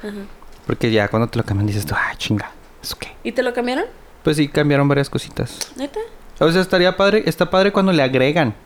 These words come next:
Speaker 1: Ajá.
Speaker 2: cosas nuevas.
Speaker 1: Ujú.
Speaker 2: Pero cuando te cambian algo que ya existía, es como que, ¿qué?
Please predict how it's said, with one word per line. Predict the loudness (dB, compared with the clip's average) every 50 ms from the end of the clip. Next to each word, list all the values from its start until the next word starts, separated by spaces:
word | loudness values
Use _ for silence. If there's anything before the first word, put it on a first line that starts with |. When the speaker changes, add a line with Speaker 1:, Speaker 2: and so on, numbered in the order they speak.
| -20 -20 -20 -16
Speaker 1:
Ajá. | -14 -12 -10 -10 -6 0
Speaker 2:
cosas | 2 2 2 4 4 4
nuevas. | 4 4 4 2 2 0 -4 -8 -16 -14
Speaker 1:
Ujú. | -14 -12 -12 -14 -16 -20 -20 -20 -8 0
Speaker 2:
Pero | 2 2 4 4
cuando | 2 2 2 2 0
te | 0 0
cambian | 0 0 2 2 4 4
algo | 2 2 2 0
que | 0 0 0
ya | 2 2
existía, | 0 -2 -4 -8 -8 -4 0 0 2 2 0 -2 -6 -10 -18 -20
es | -14 -6
como | -4 -4 -4
que, | -2 -4 -8 -10 -10 -20 -20 -10
¿qué? | -4 -4 -4